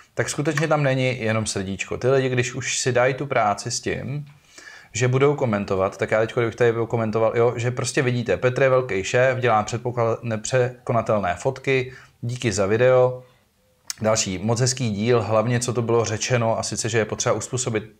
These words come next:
technice přístup." Prostě dlouhý komentáře, který, když si to pročítáme s Honzou, tak opravdu vidíme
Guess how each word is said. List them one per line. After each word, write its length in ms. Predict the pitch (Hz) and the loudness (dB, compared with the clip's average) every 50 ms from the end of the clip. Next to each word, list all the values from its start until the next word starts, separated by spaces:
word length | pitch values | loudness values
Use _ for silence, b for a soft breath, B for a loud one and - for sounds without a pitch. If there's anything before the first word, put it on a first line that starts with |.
| _ | _
technice 400 | - - - - 117 107 - 113 | -2 -2 0 0 -2 -2 0 -2
přístup." 420 | 107 - - 113 104 - 123 120 B B B B B | -2 -2 -4 -4 -2 -2 -4 -4 B B B B B
Prostě 260 | - 120 - - 175 | -6 -6 -2 0 0
dlouhý 600 | 147 120 117 117 113 117 127 131 127 131 131 131 123 | 0 0 2 2 4 4 4 2 0 -2 -4 -6 -2
komentáře, 920 | - 127 123 123 117 113 107 107 92 87 87 87 - 92 85 90 107 120 B B B B B B B B B | 0 2 2 2 2 2 2 2 2 2 0 0 -2 -2 -2 -2 -4 -8 B B B B B B B B B
který, 240 | - - 139 135 139 | -2 0 2 2 2
když 220 | 131 131 127 123 | 2 2 2 2
si 80 | - 143 | 2 2
to 120 | 151 160 | 2 2
pročítáme 720 | 151 160 156 147 151 - 147 123 123 117 104 98 104 104 101 | 2 2 0 0 0 -2 -2 0 2 2 2 2 2 0 0
s 40 | 110 | 0
Honzou, 340 | 117 113 113 110 107 101 | 0 0 2 2 0 0
tak 200 | 101 107 104 - | 0 -2 -2 -2
opravdu 380 | 123 117 - 127 135 139 139 143 | -2 0 0 0 0 0 0 -2
vidíme 640 | 139 135 123 117 127 135 135 139 139 139 139 135 | 0 0 0 0 0 0 2 2 0 0 -2 -4